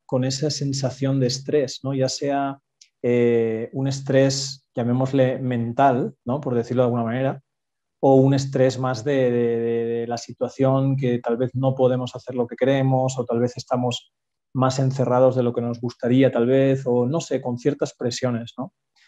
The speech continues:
Entonces, a pesar de que el, el día de hoy no es la idea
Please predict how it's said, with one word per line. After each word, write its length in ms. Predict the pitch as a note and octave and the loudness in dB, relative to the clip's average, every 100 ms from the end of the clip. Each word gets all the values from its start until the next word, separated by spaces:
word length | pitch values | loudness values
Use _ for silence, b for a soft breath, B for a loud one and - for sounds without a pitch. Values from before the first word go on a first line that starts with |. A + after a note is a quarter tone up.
| _ | _
Entonces, 480 | C3+ B2 C#3 E3 - | 0 4 6 6 4
a 120 | - - | 0 0
pesar 220 | C3+ C#3+ | 2 2
de 100 | E3 | 2
que 120 | D3+ | 4
el, 560 | C3 B2 A#2 A#2 A#2+ A#2+ | 4 2 0 -2 -2 -6
el 220 | B2 A#2+ | -6 0
día 140 | C3+ | 6
de 80 | C3+ | 8
hoy 260 | C3+ C3+ B2+ | 8 4 0
no 260 | B2+ C3 | -2 -2
es 140 | C#3 C3 | -2 -2
la 100 | B2+ | -2
idea 460 | A#2+ B2 B2+ C3 | 2 2 0 -2